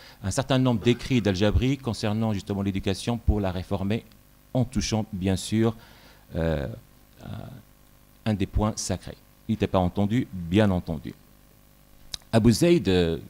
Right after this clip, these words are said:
aussi, il a réglé ses comptes avec, euh, un certain nombre de, de, de monde. Euh, il, bon, il va être haï à la fin, et, bon, avec, y compris avec les réformistes. Euh, depuis Tahtawi jusqu'à mille neuf cent soixante-sept, jusqu'à ce qu'on appelle la, la défaite, euh,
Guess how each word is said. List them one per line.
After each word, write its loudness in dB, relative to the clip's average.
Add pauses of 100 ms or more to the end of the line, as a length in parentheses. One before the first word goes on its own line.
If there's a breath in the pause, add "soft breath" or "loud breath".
(400)
aussi, -2
il 0
a 0
réglé -2
ses -6
comptes -6
avec, -6
euh, -2 (280 loud breath)
un -10
certain -6
nombre -2
de, 0 (500 loud breath)
de, -6 (220)
de -2
monde. -2
Euh, -2
il, -8 (240)
bon, -6
il -6
va -4
être -8
haï 0
à 0
la 2
fin, -4
et, -2 (160)
bon, -4
avec, -4 (180 loud breath)
y 4
compris 0
avec -2
les -4
réformistes. -2 (420 loud breath)
Euh, 0 (160 loud breath)
depuis 6
Tahtawi 0
jusqu'à -2
mille 0
neuf 0
cent -6
soixante-sept, -6
jusqu'à -4
ce -10
qu'on -10
appelle -8
la, -6
la -4
défaite, -6
euh, -2